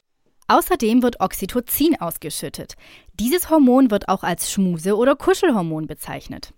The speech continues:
Je mehr Oxytocin in der Phase des Verliebtseins ausgeschüttet wird, desto höher sind die Chancen, dass die emotionale Bindung an den Partner auf lange Sicht erhalten bleibt.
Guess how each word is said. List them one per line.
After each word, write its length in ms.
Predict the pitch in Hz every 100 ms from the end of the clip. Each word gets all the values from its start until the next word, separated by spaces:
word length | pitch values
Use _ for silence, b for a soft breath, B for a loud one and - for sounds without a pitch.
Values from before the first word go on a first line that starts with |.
| _ _
Je 260 | - 185 208
mehr 400 | 214 202 247 226
Oxytocin 640 | 330 - 277 254 - 269
in 100 | 269
der 120 | 214 208
Phase 340 | - 196 226
des 160 | 214 202
Verliebtseins 580 | 208 196 196 185 175 -
ausgeschüttet 760 | 247 - 233 - 156 143 -
wird, 200 | 175 -
desto 280 | 190 - 160
höher 300 | 151 269 311
sind 180 | 294 277
die 60 |
Chancen, 460 | 262 180 170 - 240
dass 160 | 196
die 160 | - 180
emotionale 600 | 185 294 - 247 220 202
Bindung 340 | 208 285 196
an 80 | 165
den 140 | 160 156
Partner 380 | 165 160 214
auf 120 | 196 -
lange 260 | 160 196
Sicht 200 | 208 214
erhalten 420 | - 214 180 -
bleibt. 300 | 156 143 147